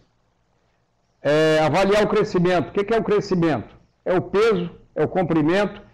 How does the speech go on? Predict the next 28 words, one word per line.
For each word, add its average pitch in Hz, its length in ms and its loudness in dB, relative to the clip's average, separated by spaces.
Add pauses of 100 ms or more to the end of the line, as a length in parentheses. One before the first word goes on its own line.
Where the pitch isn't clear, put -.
(160)
e 170 60 -4
o 160 60 -2
perímetro 185 360 0
cefálico. 170 640 -2 (200)
Agora, 185 340 2
nada 220 300 2
disso 165 340 -2
vale 196 240 2
se 196 140 -4
não 202 100 -2
tiver 185 240 -2
um 202 80 0
gráfico 180 420 -2
junto. 156 380 -2 (680)
Onde 233 240 2
tá 233 140 0
esse 202 160 0
gráfico? 185 400 0
No 185 100 -2
cartão 202 320 0
de 180 80 -2
saúde 190 260 0
da 190 120 0
criança. 190 580 0 (920)
É 165 100 -6
só - 160 -4
ir 233 80 0
lá, 208 440 0